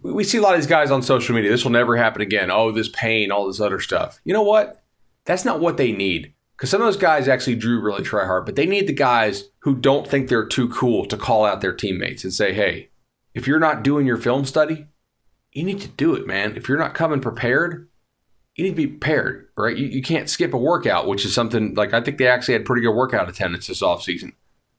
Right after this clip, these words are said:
That's something they, they gotta maintain for the coming offseason. That kind of stuff. It, it, and you need some of your better players to be your leaders. Twenty, you know, w-, Woodby i-, is,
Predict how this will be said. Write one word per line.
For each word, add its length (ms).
That's 180
something 220
they, 140
they 140
gotta 200
maintain 760
for 200
the 80
coming 300
offseason. 600
That 180
kind 220
of 80
stuff. 300
It, 120
it, 240
and 140
you 100
need 200
some 160
of 60
your 220
better 280
players 680
to 100
be 380
your 260
leaders. 540
Twenty, 560
you 100
know, 140
w-, 200
Woodby 420
i-, 160
is, 380